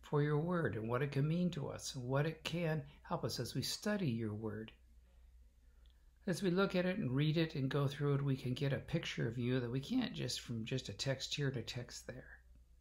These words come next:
Help us as we do that to find interest in, to find joy in that experience.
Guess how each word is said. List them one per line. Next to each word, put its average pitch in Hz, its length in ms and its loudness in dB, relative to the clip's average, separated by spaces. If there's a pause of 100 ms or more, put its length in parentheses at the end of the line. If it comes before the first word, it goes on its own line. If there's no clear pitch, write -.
(1400)
Help 196 240 0
us - 160 0
as 113 180 -2
we 123 80 0
do 120 220 0
that 110 260 0
to 113 80 -2
find 117 460 -2
interest 170 500 0
in, 123 140 -2
to 117 80 -6
find 135 420 2
joy 139 380 4
in 107 200 -2
that 107 200 -4
experience. 110 760 -6